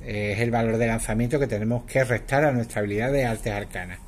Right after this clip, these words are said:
Pues si tenemos que restar ocho y además estamos asustados, eh, que por cierto tenemos el token de miedo por aquí, ¿vale? Token de, de miedo, se lo ponemos a,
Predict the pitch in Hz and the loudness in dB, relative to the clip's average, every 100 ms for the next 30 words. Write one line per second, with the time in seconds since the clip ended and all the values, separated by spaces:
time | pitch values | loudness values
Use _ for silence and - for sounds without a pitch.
0 | - - - - 131 - 117 101 101 135 | -16 -16 -16 -4 -2 0 0 0 0 2
1 | 139 147 143 - 143 - 147 151 - 104 | 2 2 2 2 2 2 2 2 0 -8
2 | - 117 101 95 117 - 123 127 123 - | -4 0 0 0 -2 0 0 2 0 -2
3 | 117 - 151 - - - - - - - | 0 4 4 2 -8 -14 -16 -16 -16 -16
4 | - - 127 120 113 107 101 98 95 - | -4 4 6 6 4 2 -2 -4 -8 -8
5 | 120 107 - 123 117 107 - 98 110 104 | -6 -6 -4 -4 -2 2 4 4 0 -2
6 | 104 98 - - 110 98 98 92 92 98 | -4 -6 -8 -10 -10 -8 -10 -8 -8 -8
7 | 95 92 92 110 - 107 - - - - | -10 -12 -10 -12 -8 -8 -10 -14 -20 -18
8 | - - 107 113 131 - - - - - | -18 -16 -14 -14 -14 -16 -18 -18 -16 -16
9 | - - 92 95 92 95 92 87 98 98 | -14 -12 -10 -8 -8 -6 -6 -6 -4 2
10 | 147 190 202 190 120 107 95 98 98 95 | 4 6 4 2 -4 -6 -6 -8 -10 -10
11 | 90 95 92 95 | -12 -10 -10 -12